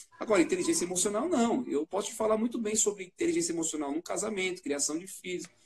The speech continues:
inteligência emocional em questão da vida financeira. Então, esse assunto eu domino. E tô sendo tra-, trabalhando pra cada vez mais aprender. Falar sobre inteligência suprema também tem um conhecimento. Mas não é porque eu tenho conhecimento que eu vou ficar parado.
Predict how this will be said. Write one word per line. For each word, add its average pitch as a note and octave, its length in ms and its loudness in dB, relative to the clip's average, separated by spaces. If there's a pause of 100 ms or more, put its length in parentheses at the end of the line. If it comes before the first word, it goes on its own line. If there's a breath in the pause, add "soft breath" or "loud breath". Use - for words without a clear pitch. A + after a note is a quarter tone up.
(220 soft breath)
inteligência F3 420 2
emocional F3 360 0
em D#3+ 40 -8
questão D#3+ 280 0
da D#3 80 2
vida C#3 240 -2
financeira. F3+ 580 0 (340 soft breath)
Então, G#3 180 6
esse A3 300 8
assunto F#3+ 340 0
eu G3+ 40 0
domino. B3 460 0 (540)
E D#3+ 100 2
tô - 160 -8
sendo D#3+ 200 2
tra-, E3+ 260 -2
trabalhando E3 480 2
pra G3 80 -10
cada F#3+ 220 -2
vez G#3 220 2
mais G#3+ 200 0
aprender. A3+ 600 2 (560)
Falar A#3+ 240 2
sobre A3+ 240 4
inteligência F3+ 480 2
suprema G#3 520 2
também A#3 340 2
tem C4 100 2
um C#4 60 2
conhecimento. C#4 640 2 (460)
Mas F3+ 200 0
não A3+ 100 2
é C4+ 40 2
porque - 220 2
eu G#3+ 80 6
tenho F3+ 200 2
conhecimento E3 600 2
que - 60 -4
eu C#4+ 40 0
vou D4 80 0
ficar C4 200 -6
parado. B3 540 0